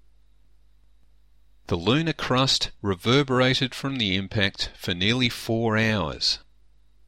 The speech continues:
Analysis of the shockwaves confirmed that the moon's crust was solid, heavily fractured rock down to a depth of at least one hundred kilometers,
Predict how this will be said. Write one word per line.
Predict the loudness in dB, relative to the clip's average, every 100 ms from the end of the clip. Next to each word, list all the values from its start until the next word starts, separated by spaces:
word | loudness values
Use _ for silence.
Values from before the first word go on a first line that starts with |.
| -12 -6
Analysis | 0 2 4 4 2 2 0
of | 0
the | 0
shockwaves | 4 2 0 0 0 0 -2 -2
confirmed | -6 -6 -2 -2 -2
that | -6 -6
the |
moon's | -6 -4 -2 -4
crust | -4 -2 0 -2 -2
was | 0
solid, | 2 4 4 2 -2 -4 -14 -20 -4
heavily | 0 2 4 2
fractured | 0 2 4 4 0 0
rock | 0 0 -2 -6 -16 -18 -20 -20 -2 4
down | 6 4
to | 2 0
a |
depth | 2 2 2 -2 -6
of | -4
at | -2
least | 0 0 -2
one | 2 2 2
hundred | 0 0 -2 -2
kilometers, | 0 0 0 0 0 -2 -2 -4